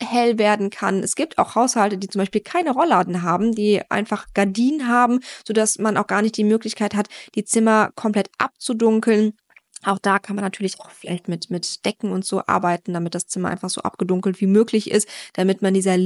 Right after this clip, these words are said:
oder dass, dass man diese Lichtquelle durch dieses grelle Feuerwerk ein bisschen minimieren kann. Da dürft ihr auch kreativ sein.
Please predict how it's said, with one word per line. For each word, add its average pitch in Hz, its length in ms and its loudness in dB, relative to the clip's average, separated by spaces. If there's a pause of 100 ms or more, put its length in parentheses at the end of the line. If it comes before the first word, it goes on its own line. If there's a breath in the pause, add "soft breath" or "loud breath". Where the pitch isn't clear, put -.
(160)
oder 175 180 -2
dass, 180 200 -2 (240)
dass 175 240 -4
man 175 240 -2
diese 180 320 -2 (260 loud breath)
Lichtquelle 226 840 4
durch 208 280 2
dieses 185 440 0 (440 loud breath)
grelle 220 280 2
Feuerwerk 220 720 2
ein 202 80 0
bisschen 196 360 0
minimieren 240 600 4
kann. 226 320 -2
Da 190 100 -2
dürft 185 260 -4
ihr 214 120 2
auch 220 100 -12
kreativ 220 540 2
sein. 220 260 2